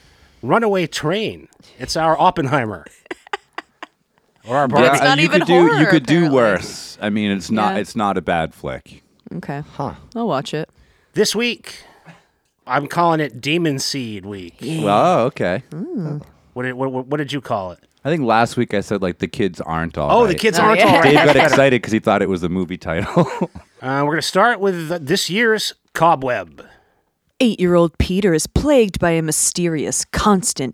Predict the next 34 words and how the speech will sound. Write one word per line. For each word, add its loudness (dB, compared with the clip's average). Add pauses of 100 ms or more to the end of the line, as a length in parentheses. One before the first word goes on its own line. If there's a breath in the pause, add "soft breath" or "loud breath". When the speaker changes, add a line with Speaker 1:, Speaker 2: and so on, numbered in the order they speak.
(140)
Speaker 2:
tap, -6 (180)
tap -4
from -6
inside -2
his -2
bedroom -2
wall, 0 (480 soft breath)
a 0
tapping 0
that 0
his -2
parents -2
insist -2
is -4
all 2
in -4
his -4
imagination. -2 (720 soft breath)
As 0
Peter's -2
fear 0
intensifies, -4 (280 soft breath)
he 2
believes 2
that -2
his -2
parents 0
could -6
be 0
hiding -2
a -4
terrible, 0 (360 soft breath)
dangerous 0
secret -4